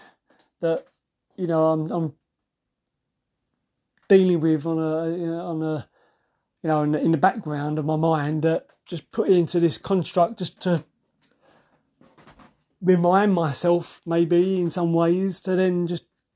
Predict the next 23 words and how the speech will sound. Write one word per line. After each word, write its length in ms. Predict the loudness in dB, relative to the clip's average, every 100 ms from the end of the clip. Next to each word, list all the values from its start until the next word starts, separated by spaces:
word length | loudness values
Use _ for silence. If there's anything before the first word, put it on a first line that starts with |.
| _ -8 0
get 180 | 2
out 300 | 2 0 2
there 300 | 4 4 2 0
and, 220 | -2 -4 _ _ _ _ _ _ _ _
you 80 | -2
know, 80 | 2
you 160 | 4
move 260 | 4 2 2
on. 380 | 0 0 -4 -10 -4
But 260 | -4 -6 _ _ _ _
there 260 | -8 0 2
we 80 | 2
go. 280 | 0 -2 -6 _ _ _ _ _ _ _
Um, 360 | 0 0 -2 -6 -14 -20 _ _ _ _ _ _ _ _ _ _ _ _ _ _ _ _ _ _ _ _ _ _ _ _ _ _ _ _ _ _ _ _ _ _ _ _ _ _ _ _ _ _
but 100 | -2
yeah, 220 | 2 4 4
I 40 |
think 260 | 2 0 2
that's 240 | 0 0
generally 600 | -8 2 4 4 -2 -4
what's 280 | -2 -4 -4
been 160 | -8
happening. 640 | -4 -4 -6 -6 -4 -4